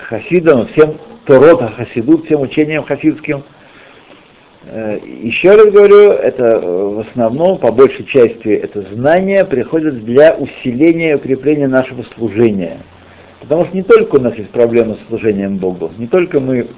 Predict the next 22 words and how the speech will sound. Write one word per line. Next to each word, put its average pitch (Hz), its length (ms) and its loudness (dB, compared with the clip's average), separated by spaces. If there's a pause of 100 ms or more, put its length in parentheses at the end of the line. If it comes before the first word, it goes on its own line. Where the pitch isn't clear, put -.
(400)
через 127 240 -4
пень-колоду 123 680 0
ему 101 280 -6
служим, 117 600 -2
и, 101 100 -8
так 95 280 -8
сказать, 104 220 -4
с - 20 -20
прохладцей, 117 880 0
и 107 320 -4
забывая 110 840 4
о 98 40 2
том, 107 340 -2
что - 240 -4
и 101 120 2
в 95 100 -14
чё 107 160 2
и 101 80 2
как, 170 340 0 (420)
но 190 220 2
и 247 440 2 (340)
мир 254 300 0